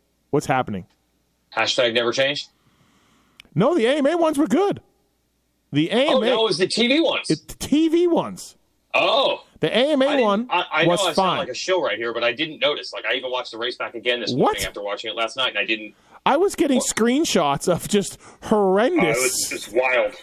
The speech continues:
Speaker 2: In the heats or the mains?
Speaker 1: Heats.
Speaker 3: The heat.
Speaker 1: Heats.
Speaker 2: Oh, yeah, I didn't, I didn't pay very much attention there. Sorry.
Speaker 1: Okay.
Speaker 2: The, the main was solid.
Speaker 1: It's,
Speaker 2: Oh,
Speaker 1: I
Speaker 2: now
Speaker 1: just
Speaker 2: I really wanna go back. <laughs> Now I really wanna see this.
Speaker 1: I, I don't know how you two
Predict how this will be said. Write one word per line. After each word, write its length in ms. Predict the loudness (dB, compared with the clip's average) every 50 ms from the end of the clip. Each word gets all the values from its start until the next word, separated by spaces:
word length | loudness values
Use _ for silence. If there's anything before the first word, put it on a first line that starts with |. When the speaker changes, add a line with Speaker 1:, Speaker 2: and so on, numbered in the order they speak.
| -20 -20 -20 -20 -20 -20 -20 -12 -6 -2
Speaker 2:
In 120 | -2 0
the 100 | 0 0
heats 340 | 0 2 2 2 0 0 -2
or 80 | -2 0
the 80 | 2
mains? 340 | 2 0 0 -2 -4 -12 -16 -14
Speaker 1:
Heats. 400 | -8 -2 0 2 2 2 0 0
Speaker 3:
The 60 | -2
heat. 180 | 0 -2 -2 -4 _ _ _ _ _
Speaker 1:
Heats. 360 | -4 0 2 2 2 2 2 2
Speaker 2:
Oh, 300 | 2 4 4 4 2 2
yeah, 220 | 2 2 2 2
I 80 | 2 2
didn't, 280 | 2 2 0 -2 -6 _ -2
I 120 | 0 2 2
didn't 340 | 2 0 -2 -4 -8 _ -2
pay 240 | -2 -2 -2 -2
very 260 | -4 -2 0 0 0 2
much 160 | 0 -2 -2
attention 320 | -2 -2 -2 -2 -2 -4 -4
there. 160 | -4 -6 -4
Sorry. 280 | -2 -2 -2 0 0 0
Speaker 1:
Okay. 360 | -2 -2 0 0 0 0 -2 -4 _
Speaker 2:
The, 180 | -4 -4 -4 -4 -6 -2
the 100 | -2 0
main 260 | 2 2 2 2 0
was 140 | -2 -2 -4
solid. 280 | -4 -4 -2 -2 -4 -4 -6 _ -2 0
Speaker 1:
It's, 200 | 0 0 0 -2
Speaker 2:
Oh, 460 | -4 -6 -4 0 0 2 2 0 -4 -6 -12 -6 -2
Speaker 1:
I 100 | 0 0
Speaker 2:
now 60 | 2
Speaker 1:
just 100 | 2 2
Speaker 2:
I 120 | 2 2 2
really 240 | 2 2 2 2 2
wanna 180 | 0 -2 0
go 120 | 0 0 0
back. 160 | 0 -2 -2 -4 -10 -12
<laughs> 180 | -14 -18 -14 -10
Now 100 | -8 -4 -2
I 120 | -2 -2 -2
really 240 | -2 -2 -2 -2 -2
wanna 180 | -4 -6 -6 -8
see 220 | -10 -12 -10 -10 -10
this. 420 | -10 -12 -16 -16 -16 -16 -12 -4 0
Speaker 1:
I, 140 | 0 0 2 2
I 100 | 2 2
don't 160 | 4 4 2
know 240 | 2 2 4 4 4
how 180 | 2 2 2 2
you 260 | 2 2 2 2 2
two 480 | 0 0 0 2 2 2 2 0 -2 -4